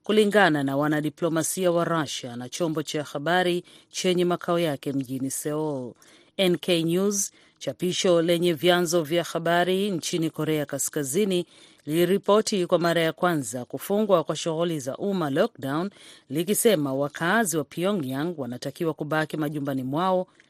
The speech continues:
na kufanyiwa uchunguzi wa lazima wa joto la mwili kuanzia Jumatano hadi Jumapili. Ilani ya serikali ya Korea Kaskazini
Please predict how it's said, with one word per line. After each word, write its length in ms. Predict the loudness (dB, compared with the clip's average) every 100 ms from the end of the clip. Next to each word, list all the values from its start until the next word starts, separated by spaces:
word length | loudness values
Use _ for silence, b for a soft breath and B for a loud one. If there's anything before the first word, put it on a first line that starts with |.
| b
na 100 | -4
kufanyiwa 420 | -4 2 4 4
uchunguzi 520 | 0 0 0 2 2 4
wa 60 |
lazima 440 | 4 4 0 0 2
wa 120 | 2
joto 340 | 2 0 0
la 120 | -2 -2
mwili 460 | 0 -2 -4 -12
kuanzia 400 | -8 -6 -4 -6
Jumatano 800 | -6 -8 -8 -6 -2 0 0 -4 B B B
hadi 380 | -6 -6 -6 -8
Jumapili. 960 | -6 -4 -4 -6 -6 -6 -6 -6 -8 -16 B B B
Ilani 440 | -12 -4 0 0
ya 60 | 0
serikali 640 | -2 -4 -2 0 2 0
ya 80 | -2
Korea 360 | -4 -2 -2 -2
Kaskazini 840 | -2 -4 -2 -4 -2 0 0